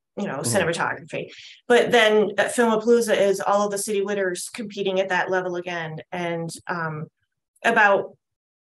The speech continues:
Speaker 1: a dozen of those this year, now about twenty-five of those will then go on to screen it at the Shorts Corner at Cannes.
Speaker 2: Very, very
Speaker 1: Uh,
Speaker 2: cool.
Speaker 1: yeah.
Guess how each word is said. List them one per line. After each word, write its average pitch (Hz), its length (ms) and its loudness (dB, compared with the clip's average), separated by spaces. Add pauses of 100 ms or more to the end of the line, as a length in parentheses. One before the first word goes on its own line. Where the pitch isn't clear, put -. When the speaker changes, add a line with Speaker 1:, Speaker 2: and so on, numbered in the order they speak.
Speaker 1:
a 240 100 2
dozen 226 340 4
of 214 80 4
those 185 680 2 (320)
this 240 220 2
year, 233 260 2
now 208 260 2
about 202 260 0
twenty-five 226 580 0
of 208 80 -10
those 170 460 -6
will 208 140 -8
then 190 200 2
go 185 160 0
on 175 160 -2
to 180 60 -6
screen 180 300 -6
it - 180 -8 (160)
at 185 160 -10
the 196 60 -6
Shorts 196 680 0 (200)
Corner 180 560 -2
at - 160 -8
Cannes. 156 420 -6 (420)
Speaker 2:
Very, 110 400 0
very 98 220 -6
Speaker 1:
Uh, 87 80 -14
Speaker 2:
cool. 92 300 -6 (400)
Speaker 1:
yeah. 160 200 -12